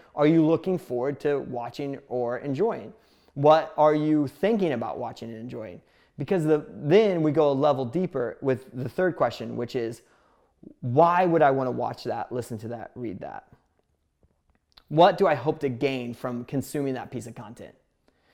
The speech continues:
So if we know h-, what our levels are, and we know what we're really looking forward to enjoying, which is not a bad thing, but then why we wanna watch it and what we hope to gain,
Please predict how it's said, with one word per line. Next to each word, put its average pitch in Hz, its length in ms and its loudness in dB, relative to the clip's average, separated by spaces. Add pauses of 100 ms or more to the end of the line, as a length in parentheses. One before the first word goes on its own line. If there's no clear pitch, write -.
(120)
So 170 400 6 (260)
if 156 160 0
we 180 100 6
know 180 340 4 (180)
h-, - 100 -12
what 175 220 6
our 190 100 6
levels 170 480 4
are, 104 340 -6 (560)
and 147 160 2
we 156 100 2
know 139 400 2
what 160 400 4
we're 156 120 4
really 147 260 4
looking 151 400 0
forward 151 320 0
to 131 340 -2
enjoying, 131 520 0
which 131 160 -4
is 123 80 -4
not 147 160 0
a 131 40 -4
bad 127 300 0
thing, 127 380 -6 (580)
but 151 140 0
then 135 320 -2
why 151 340 2
we 147 140 0
wanna 131 200 -2
watch 123 360 -6
it - 100 -10
and 127 140 -4
what 139 140 -2
we 143 100 -2
hope 135 300 -6
to 131 80 -6
gain, 135 500 -6